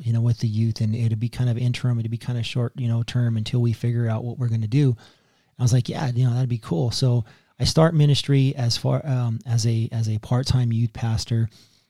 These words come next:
and, um, loving it, loving ministry. And every, at least,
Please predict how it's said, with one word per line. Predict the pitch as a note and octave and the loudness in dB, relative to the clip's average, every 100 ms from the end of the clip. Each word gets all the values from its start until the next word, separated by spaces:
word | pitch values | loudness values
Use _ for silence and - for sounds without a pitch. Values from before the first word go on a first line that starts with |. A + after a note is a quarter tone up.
| - | -2
and, | B2+ A#2 A2+ | 2 4 4
um, | G#2+ G#2 G#2 | 2 0 -2
loving | A#2+ C3+ C3 | 2 6 8
it, | C3 C3 | 6 4
loving | A#2+ B2 B2 B2+ A#2+ | 0 0 2 4 6
ministry. | A#2+ A#2 - B2+ A#2+ A#2 - - - - | 4 4 2 0 2 2 -2 -20 -16 -2
And | B2+ C3 | -2 2
every, | C#3+ B2+ D#3+ D#3+ D3+ - - | 4 4 4 4 2 -2 -10
at | A#2+ C3 | -6 0
least, | C3 D3 - | 4 2 0